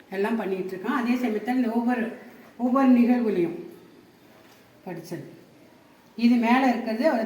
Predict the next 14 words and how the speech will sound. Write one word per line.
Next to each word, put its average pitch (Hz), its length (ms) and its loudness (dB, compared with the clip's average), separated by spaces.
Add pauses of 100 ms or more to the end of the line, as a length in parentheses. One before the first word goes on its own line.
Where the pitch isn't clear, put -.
தத்து 214 240 -4
கு-, 233 240 -4
தத்து 208 240 -6
குடும்ப 214 240 -2
விழாவை 202 400 -2
கொண்டாடி, 202 420 -2 (420)
அந்த 240 320 2
தத்து 220 280 -2
குடும்ப 254 320 0
விழாவுல 226 400 0
தான் 339 220 -2
தன்னுடைய 220 320 -2 (120)
பெயரை 214 320 -4 (160)
மாற்றி 208 380 -4